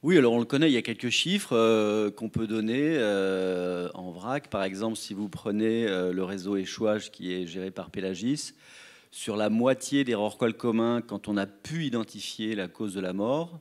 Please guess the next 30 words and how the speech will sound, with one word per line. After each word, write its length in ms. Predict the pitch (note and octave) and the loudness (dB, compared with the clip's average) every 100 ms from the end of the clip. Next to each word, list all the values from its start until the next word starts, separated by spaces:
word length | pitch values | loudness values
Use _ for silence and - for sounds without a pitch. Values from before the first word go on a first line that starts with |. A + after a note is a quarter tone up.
| _ | _
sur 200 | - F#2 | -14 -10
la 120 | F2+ | -6
moitié 400 | F#2+ A2 A2+ B2 | -2 -2 -2 -8
de 40 | A2+ | -10
ces 200 | G2+ F#2+ | -8 -6
animaux-là, 420 | F#2+ F#2+ G2+ B2+ | -6 -4 -2 -2
la 140 | G2 | -4
cause, 340 | - A2+ B2 - | -4 -6 -6 -10
c'est 300 | - - G#2+ | -12 -8 -8
les 100 | F#2 | -8
collisions. 400 | F#2+ F2 D#2 - _ _ _ - - - - - _ _ - | -10 -12 -14 -20 _ _ _ -20 -20 -20 -20 -20 _ _ -4
En 140 | G#2+ | 0
Méditerranée, 1120 | G#2+ A2 G#2+ C3 A2+ A2 A#2 C3+ D3 D#3 D#3+ C#3+ | 2 0 -2 0 0 2 2 4 6 6 4 0
dans 240 | - A#2 | -2 -2
Pélagos, 680 | B2+ A#2 A2+ A#2 C#3 C#3+ A#2 | 0 0 2 4 4 2 0
on 100 | A2+ | 0
estime 720 | A2 - - B2+ C3+ D3 C3+ | 0 -4 -8 0 2 2 0
que 100 | A#2 | -4
par 320 | G2+ A2+ G#2 | -4 -2 -2
an, 240 | A2+ B2+ B2+ | -2 -2 -2
il 80 | |
y 40 | A2 | -2
a 60 | |
entre 440 | G2 G2+ G#2+ - G#2+ | -2 -4 -6 -6 -4
huit 580 | G#2 A2 C#3 C#3+ - - - | -4 -4 -6 -8 -18 -20 -12
et 100 | G2+ | -10
quarante, 580 | - G2+ G#2+ G#2+ - - G2+ | -6 -6 -6 -8 -12 -16 -10
euh, 520 | G2 F#2 F#2 F#2 F2+ - - | -6 -4 -4 -6 -10 -16 -12
rorquals 400 | G2+ F#2+ A2 G#2 | -10 -8 -8 -8
communs 380 | G2+ G#2 G2+ | -6 -4 -4